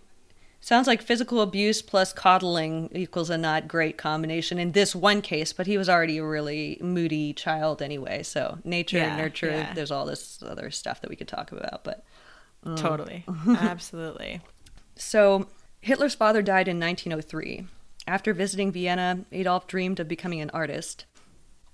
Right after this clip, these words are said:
Speaker 1: He applied to, but was rejected by the Vienna Academy of Fine Arts.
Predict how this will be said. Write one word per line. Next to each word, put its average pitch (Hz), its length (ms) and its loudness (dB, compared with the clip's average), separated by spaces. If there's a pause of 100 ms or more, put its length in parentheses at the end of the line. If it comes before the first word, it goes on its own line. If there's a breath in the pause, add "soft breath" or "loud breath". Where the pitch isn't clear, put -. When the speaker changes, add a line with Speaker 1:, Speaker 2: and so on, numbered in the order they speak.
(160)
Speaker 1:
He 220 140 0
applied 202 460 2
to, 208 220 0
but - 120 -2
was 175 160 -4
rejected 175 480 -4
by 170 140 -2
the 170 80 -6
Vienna 165 460 -4
Academy 165 500 -4
of 160 80 -6
Fine 160 240 -6
Arts. - 440 -6